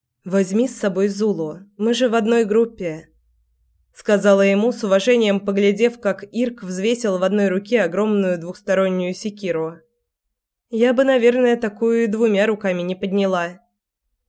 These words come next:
«Что тебе стоит? По-другому мальчик погибнет». «Он так и так погибнет», пожал Ирк плечами. «Не советую тебе с ним возиться».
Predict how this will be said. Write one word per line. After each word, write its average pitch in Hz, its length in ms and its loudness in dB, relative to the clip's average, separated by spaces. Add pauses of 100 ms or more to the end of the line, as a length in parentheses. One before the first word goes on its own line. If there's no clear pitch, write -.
(280)
«Что - 280 -2
тебе 208 240 -4
стоит? 185 580 -6 (420)
По-другому 233 500 4
мальчик 220 420 -2
погибнет». 190 760 -4 (800)
«Он 202 420 4
так 214 240 2
и 208 60 2
так 208 360 2
погибнет», 151 800 -8 (600)
пожал 185 400 0
Ирк - 400 -4
плечами. 175 840 -2 (560)
«Не 190 220 0
советую 233 680 0
тебе 165 260 -4
с - 140 -10
ним 185 240 -2
возиться». 175 960 -6